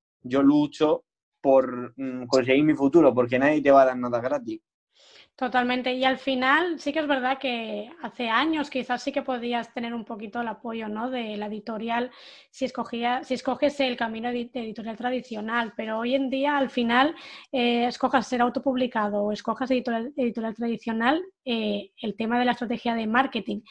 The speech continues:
Speaker 2: el tema de venderte, el tema de promocionarte, lo vas a tener que hacer tú. Al final lo que hace una editorial, pff, es, es mínimo.
Speaker 1: Yo creo que a día de hoy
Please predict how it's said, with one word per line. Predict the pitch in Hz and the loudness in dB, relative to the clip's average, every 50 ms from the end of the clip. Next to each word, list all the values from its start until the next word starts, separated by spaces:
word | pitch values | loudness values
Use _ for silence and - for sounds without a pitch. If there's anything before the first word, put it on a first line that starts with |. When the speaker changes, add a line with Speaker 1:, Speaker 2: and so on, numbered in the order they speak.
| - - - - - | -20 -20 -18 -12 -8
Speaker 2:
el | 233 214 202 | -6 -6 -4
tema | - 233 240 254 262 | -2 0 0 2 2
de | 262 | 2
venderte, | 247 240 226 226 220 262 269 254 - - 226 214 | 2 2 0 0 2 2 2 2 0 -4 -6 -6
el | 208 196 | -6 -6
tema | 233 233 247 254 | -4 -4 -2 0
de | 247 240 | -2 -2
promocionarte, | 240 262 247 240 233 226 - 247 233 233 240 254 262 247 - 311 330 427 427 | -2 -2 -2 -2 -4 -4 -4 -4 -4 -2 -4 -4 -4 0 0 0 0 0 -4
lo | 285 233 226 226 | -6 -4 0 0
vas | 247 240 | 0 0
a | 320 - | 0 2
tener | 320 285 262 233 226 | 2 2 2 2 0
que | - 226 | -2 -4
hacer | 208 - 214 208 202 - | -4 -4 -6 -8 -6 0
tú. | - 381 370 294 240 | 2 4 4 4 4
Al | 233 226 208 | 2 0 0
final | - 247 226 233 240 262 294 320 330 - - - - - _ | -2 -2 0 2 4 4 2 2 0 -6 -12 -20 -20 -12 _
lo | - 240 247 240 | 0 0 2 2
que | 254 | 2
hace | 247 - 277 | 2 2 2
una | 277 277 | 2 2
editorial, | 277 269 262 - 277 262 247 247 254 262 277 311 330 339 320 285 269 254 240 226 226 208 | 2 2 0 0 0 0 2 2 4 4 4 4 4 4 2 2 2 0 0 -2 -4 -6
pff, | - - - - - - - - - - 339 320 | -10 -14 -18 -16 -18 -18 -18 -20 -20 -14 -8 -4
es, | 247 240 240 262 262 240 | 0 2 2 2 2 2
es | 247 240 233 226 226 233 240 226 285 330 254 226 208 | 2 2 2 2 0 -2 -4 -4 -6 -4 -4 -2 0
mínimo. | 214 226 285 285 262 240 220 208 196 196 - _ _ _ _ _ _ _ _ _ _ _ _ _ _ _ _ _ _ _ _ _ _ _ _ _ _ _ _ | 4 6 6 6 6 6 2 2 -2 -4 -8 _ _ _ _ _ _ _ _ _ _ _ _ _ _ _ _ _ _ _ _ _ _ _ _ _ _ _ _
Speaker 1:
Yo | - 165 165 | 4 4 6
creo | 170 170 170 160 | 8 8 8 10
que | 151 139 | 10 8
a | 135 | 8
día | 131 139 151 156 | 8 10 8 8
de | 143 139 135 | 10 10 10
hoy | 131 135 139 143 147 147 135 131 123 120 104 - - | 10 10 10 10 10 10 10 10 8 8 8 6 4